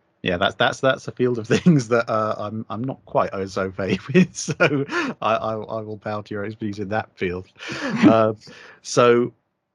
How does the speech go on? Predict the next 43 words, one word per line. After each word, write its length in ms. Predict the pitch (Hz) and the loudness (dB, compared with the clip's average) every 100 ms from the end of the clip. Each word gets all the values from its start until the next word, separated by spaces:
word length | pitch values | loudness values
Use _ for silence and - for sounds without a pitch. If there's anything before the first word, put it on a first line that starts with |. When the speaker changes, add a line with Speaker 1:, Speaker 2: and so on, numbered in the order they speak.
| _ _ - | _ _ -2
Speaker 1:
we're 120 | 120 | 0
going 220 | 143 165 | 2 0
to 80 | 151 | 0
be 120 | 127 | -6
talking 460 | 113 143 120 123 120 | -2 -2 0 -4 -4
about 420 | 117 - 113 110 | -4 0 0 0
the 260 | - 110 107 | -4 -6 -6
development 680 | 120 101 127 - 110 107 - - | -4 0 0 0 -6 -6 -8 -6
of 440 | 104 101 95 95 - | -4 -4 -6 -12 -14
U 240 | 110 113 | -4 -2
S 160 | 101 - | -2 -4
Navy 500 | 107 98 101 95 92 _ | -8 -6 -6 -6 -10 _
tactics, 800 | - 110 107 - 98 - - - - | -8 -6 -6 -6 -6 -6 -14 -14 -14
um, 400 | - 98 92 90 - | -6 -4 -4 -6 -6
and 220 | 95 92 | -8 -4
doctrine 540 | 107 - - 101 90 85 - - _ _ - | -4 -6 -6 -4 -4 -8 -16 -20 _ _ -6
in 260 | 98 92 | -2 -2
this 380 | 92 104 110 - - | -2 2 2 0 -8
section 500 | - 95 - 151 175 _ _ | -6 -4 -2 -4 -4 _ _
up 180 | 127 - | -6 -6
until 440 | 107 104 151 - - | -8 0 2 2 -2
World 260 | 95 85 | -8 -8
War 140 | 90 80 | -8 -8
Two, 260 | - 95 - | -6 -6 -6
and 140 | 95 | -6
then 200 | 92 90 | -4 -4
in 140 | 90 | -6
a 240 | 90 87 - - | -6 -6 -8 -10
future 280 | - 92 - | -8 -8 -4
section 300 | 98 - 95 | -4 -4 -4
we're 60 | |
talking 260 | 90 92 - | -4 -6 -4
about 220 | 90 87 | -4 -4
how 260 | - 90 90 - | -4 -4 -4 -6
that 200 | - - _ _ _ _ | -6 -8 _ _ _ _
had 180 | 107 90 | -8 -6
further 300 | - 98 92 | -2 -2 -2
evolved 280 | 90 90 85 | -2 -4 -4
during 260 | - 95 87 | -2 -2 -2
World 200 | 87 - | -4 -6
War 120 | 87 | -8
Two 180 | - 90 | -4 -6
itself. 520 | - - 104 160 | -4 -2 -2 -2